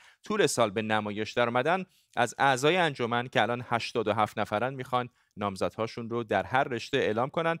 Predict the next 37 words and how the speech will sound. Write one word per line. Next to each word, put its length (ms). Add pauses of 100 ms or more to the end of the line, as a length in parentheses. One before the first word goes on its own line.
(260)
و 80
بهشون 340
از 200
یک 200
تا 120
پنج 340
امتیاز 320
بدن 160
و 120
چند 240
هفته 280
بعد 340
هم 160 (260)
از، 140 (200)
ازشون 360
می‌خوان 320
که 140
در 220 (300)
هر 140
رشته 360
بهترین 500
رو 220 (200)
انتخاب 400
کنن. 220 (300)
البته 380
امسال 360
انتقاداتی 720
هم 180
به 120
گلدن 340
گلوب 260
شد، 340
مثلاً 420
اینکه 240
در 200
مورد 260
اینکه 360